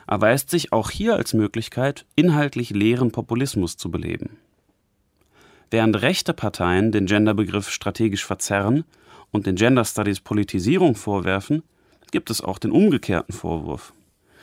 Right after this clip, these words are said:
So berichtet Siri von der unwirschen Forderung, sich auch als Wissenschaftlerin politisch und moralisch zu positionieren. Was den einen zu politisch, ist den anderen also zu unpolitisch. Klar ist:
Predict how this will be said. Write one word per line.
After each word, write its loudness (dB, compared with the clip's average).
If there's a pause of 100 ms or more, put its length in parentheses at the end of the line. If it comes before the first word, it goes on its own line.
(140)
So 0
berichtet -2
Siri 0
von 0
der 2
unwirschen 2
Forderung, -2 (240)
sich -8
auch 2
als -4
Wissenschaftlerin -2
politisch 0
und 0
moralisch 0
zu -8
positionieren. -2 (760)
Was -6
den 0
einen 4
zu 2
politisch, -2 (100)
ist -8
den 0
anderen 0
also -2 (100)
zu 0
unpolitisch. -4 (400)
Klar 0
ist: -4